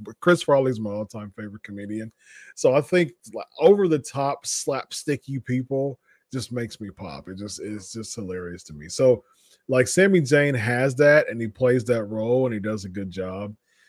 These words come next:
Uh, but, I mean, it led to another, like, Riddle,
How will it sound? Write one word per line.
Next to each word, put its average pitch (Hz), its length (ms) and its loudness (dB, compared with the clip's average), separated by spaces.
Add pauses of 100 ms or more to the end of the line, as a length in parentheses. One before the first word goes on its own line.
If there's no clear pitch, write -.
(160)
Uh, 92 460 -8
but, 147 200 6
I 147 60 2
mean, 143 320 0
it 131 120 0
led 147 320 4
to 147 320 6
another, 131 840 4 (160)
like, 131 220 2
Riddle, 147 400 6